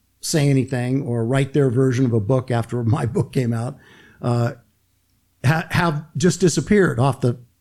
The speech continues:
off the map, meaning they have gone deeper undercover to continue doing what they were doing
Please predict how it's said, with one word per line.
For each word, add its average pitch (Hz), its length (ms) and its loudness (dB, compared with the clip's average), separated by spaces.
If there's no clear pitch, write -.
off 143 240 -2
the 147 60 2
map, 160 380 0
meaning 147 500 2
they 143 100 2
have 127 200 2
gone 143 280 4
deeper 156 640 4
undercover 156 560 2
to 120 60 0
continue 147 460 4
doing 135 300 4
what 123 140 0
they 127 100 2
were 113 140 2
doing 143 500 4